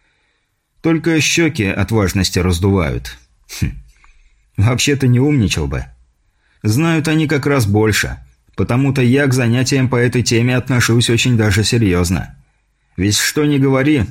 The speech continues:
а выдаваемый нам материал основан на вековых наблюдениях и сборе данных. Кое в чём я, конечно, обошёл их на повороте и посматриваю на изрядно отставших учителей,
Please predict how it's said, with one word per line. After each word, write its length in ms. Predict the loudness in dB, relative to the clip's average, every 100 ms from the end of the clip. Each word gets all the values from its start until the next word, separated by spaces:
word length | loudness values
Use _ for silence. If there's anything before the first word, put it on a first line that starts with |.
| -6
а 120 | -4
выдаваемый 680 | -2 0 0 2 0 0 0
нам 200 | 0 2
материал 580 | 0 0 0 0 0
основан 460 | -2 -2 -2 0 0
на 60 | 2
вековых 480 | 0 0 0 0
наблюдениях 720 | 0 0 2 2 0 2 0 0
и 40 |
сборе 360 | -2 0 0 0
данных. 560 | 0 0 -2 -4 -14 _ _ _ _ _ _ _ _ _ _ _ _ _ _ _ _
Кое 260 | -2 2 2
в 60 |
чём 200 | 0 0
я, 140 | 0 0
конечно, 520 | 0 0 0 0 0
обошёл 440 | 2 2 2 0
их 120 | 0 0
на 100 | 0
повороте 680 | 0 2 2 0 -2 -6 -8
и 100 | -8
посматриваю 760 | -4 -2 0 -2 0 2 2 2
на 200 | 2 2
изрядно 460 | 0 0 0 0 0
отставших 560 | -2 -2 -2 -2 -4
учителей, 760 | -4 -4 -2 0 2 0 -2 -8